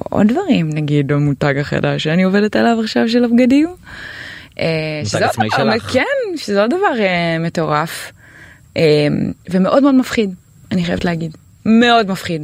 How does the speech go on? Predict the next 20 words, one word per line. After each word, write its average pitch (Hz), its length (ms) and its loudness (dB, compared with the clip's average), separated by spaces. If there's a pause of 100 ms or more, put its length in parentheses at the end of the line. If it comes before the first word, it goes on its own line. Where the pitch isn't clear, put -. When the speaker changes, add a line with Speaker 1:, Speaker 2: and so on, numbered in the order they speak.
(160)
Speaker 2:
מה 104 60 0
הסיכונים? 101 540 -4 (440)
Speaker 1:
אה, - 40 4 (1700)
תראה, 233 320 0
יש 185 260 -2
כאילו 381 240 2
את 170 140 -2
הפחד - 540 -4 (100)
הבסיסי 190 680 0
ש-, 285 120 0 (120)
שהוא 156 380 0 (200)
פחד 208 240 0
שורשי 180 560 2
של 220 160 0
כל 202 200 0
בן 247 140 2
אדם, 220 380 2
שהוא, 190 240 -2
אתה 170 140 -2
אומר, 170 220 2